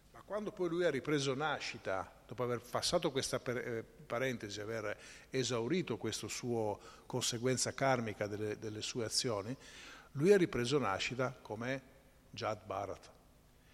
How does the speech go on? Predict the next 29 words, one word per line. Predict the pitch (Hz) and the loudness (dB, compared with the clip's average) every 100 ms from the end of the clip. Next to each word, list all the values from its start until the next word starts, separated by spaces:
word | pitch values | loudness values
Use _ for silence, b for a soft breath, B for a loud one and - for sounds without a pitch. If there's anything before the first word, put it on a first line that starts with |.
| b b | b b
E | - 120 | -4 2
Jad | 170 147 | 4 6
Bharata, | 175 190 123 113 123 107 120 - B B B | 8 8 6 0 -2 -2 -4 -10 B B B
lui | 123 202 | 0 0
cosa, | - 123 123 110 | 0 0 2 2
cosa, | - 127 123 120 | 0 2 2 2
la | 117 | 0
prima | 160 165 | 2 2
cosa | 131 156 143 | 4 2 2
che | 131 | 0
ha | |
detto, | 139 | 0
dice, | 123 - 110 - B B B B | 0 0 -2 -6 B B B B
Ecco, | 127 - - - | 0 0 -6 -4
io | 170 202 | 0 4
sono | - 160 | 4 4
in | 147 | 2
un | 143 | 2
modo, | 139 135 127 131 170 156 - - - B B B B | 4 4 6 6 4 2 -10 -20 -20 B B B B
ma | 127 | 0
di | 127 139 | 2 4
fronte | 190 214 196 | 6 6 8
alla | 160 | 6
società | - 139 - 127 123 120 123 - | 6 4 2 2 4 4 0 -2
non | 143 143 | 0 2
mi | 147 | 4
conviene | 147 139 135 120 | 4 4 4 4
apparire | 110 - 107 104 101 | 2 0 0 0 -2
così, | 98 95 | -4 -6